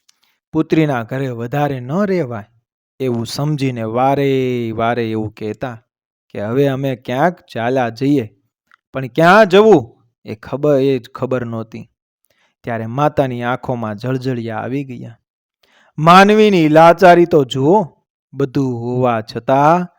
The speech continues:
ઘડપણમાં લાવારીસ જેવું જીવન જીવવા મજબૂર હતા. હવે બંને પુત્રોના ઘર તો વૃદ્ધ મા બાપ માટે હંમેશા માટે પારકા થઈ ગયા હતા.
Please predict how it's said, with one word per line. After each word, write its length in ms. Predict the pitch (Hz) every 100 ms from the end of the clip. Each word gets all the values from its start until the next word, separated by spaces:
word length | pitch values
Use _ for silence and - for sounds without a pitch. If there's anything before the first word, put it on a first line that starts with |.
| _ _ _ _
ઘડપણમાં 720 | - 139 139 139 135 123 113 101
લાવારીસ 720 | 101 113 127 135 135 120 - -
જેવું 300 | 123 120 117
જીવન 480 | - - 117 127 120
જીવવા 680 | 113 120 123 156 180 208 214 _ _ _ _ _
મજબૂર 540 | 123 127 135 156 147
હતા. 320 | 110 - - _ _ _ _ _ _ _ _ _ _ 151
હવે 120 | 156
બંને 400 | 160 208 240 202
પુત્રોના 540 | 208 208 190 185 170
ઘર 260 | 147 156 165
તો 200 | - 147
વૃદ્ધ 360 | 131 160 165
મા 240 | 147 147 139
બાપ 280 | 151 143 139
માટે 260 | 131 123
હંમેશા 540 | 117 120 147 143 135 123
માટે 320 | 123 117 113
પારકા 600 | - - 113 127 127 120
થઈ 240 | - 113
ગયા 320 | 123 123 -
હતા. 320 | - - 151